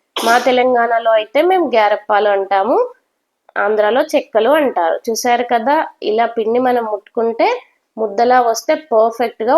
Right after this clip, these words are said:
ఉప్పినట్టు పిండి అనేది. ఇప్పుడు కొంచెం కొంచెం నార్మల్ వాటర్ అయినా యూజ్ చేయొచ్చు, వేడి నీళ్ళైనా యూజ్ చేసుకొని పిండి ముద్దలా ప్రిపేర్ చేసుకోవాలి. వాటర్ అనేది చూసుకుంటూ కలుపుకోవాలి, లేదంటే పిండి మెత్తగా అయిపోతే గారెప్పలు అనేవి రావు. పిండి అనేది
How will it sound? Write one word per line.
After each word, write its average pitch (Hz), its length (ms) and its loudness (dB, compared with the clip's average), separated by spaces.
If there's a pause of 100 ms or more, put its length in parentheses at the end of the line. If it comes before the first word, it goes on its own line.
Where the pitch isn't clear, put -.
ఉప్పినట్టు 226 560 -2
పిండి 180 320 0
అనేది. 165 300 -6 (500)
ఇప్పుడు 311 340 -4
కొంచెం 247 300 -2
కొంచెం 285 420 -2
నార్మల్ 220 380 0
వాటర్ 214 240 0
అయినా 220 240 2
యూజ్ 214 260 -4
చేయొచ్చు, 220 400 -2 (320)
వేడి 214 240 0
నీళ్ళైనా 202 400 0
యూజ్ 196 240 -12
చేసుకొని 254 460 -4
పిండి 247 240 0
ముద్దలా 208 340 -2
ప్రిపేర్ 427 280 0 (100)
చేసుకోవాలి. 165 640 -2 (680)
వాటర్ 247 360 2
అనేది 262 200 2 (140)
చూసుకుంటూ 240 540 -2 (200)
కలుపుకోవాలి, 196 640 0
లేదంటే 208 420 -2
పిండి 214 300 0
మెత్తగా 202 400 -2
అయిపోతే 196 360 -4 (120)
గారెప్పలు 196 440 -2
అనేవి 196 260 -2 (100)
రావు. 175 260 2 (840)
పిండి 240 300 -2
అనేది 247 260 0